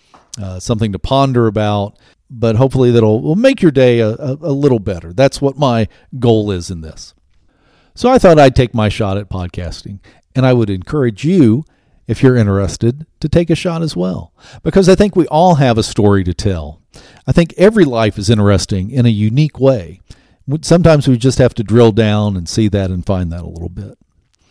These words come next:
Well, as I look at life, I also think we also have filters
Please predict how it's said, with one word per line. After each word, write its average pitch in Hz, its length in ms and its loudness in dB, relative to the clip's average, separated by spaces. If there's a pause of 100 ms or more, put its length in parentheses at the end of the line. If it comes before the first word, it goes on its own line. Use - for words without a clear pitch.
(480)
Well, 185 280 0 (220)
as 160 140 2
I 220 120 4
look 185 240 4
at 139 80 -4
life, 98 400 -6 (380)
I 143 80 0
also 165 260 2
think 135 280 0
we 127 80 2
also 123 280 2
have 113 220 -2
filters 113 800 -4